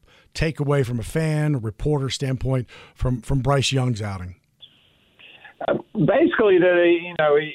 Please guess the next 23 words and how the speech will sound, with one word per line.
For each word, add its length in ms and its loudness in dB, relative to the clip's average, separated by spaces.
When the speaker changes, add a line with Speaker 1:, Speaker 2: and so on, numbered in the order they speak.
Speaker 2:
he 80 -10
did 240 0
make 240 -2
some 100 -2
rookie 260 2
mistakes 500 0
with 100 2
a 60 4
couple 280 0
of 120 0
throws 320 2
over 220 2
the 100 2
middle 260 4
that 140 4
were 260 6
intercepted, 800 0
but 260 2
overall, 840 2
I 20 -10
mean, 220 -10
he, 280 -2
he 120 -10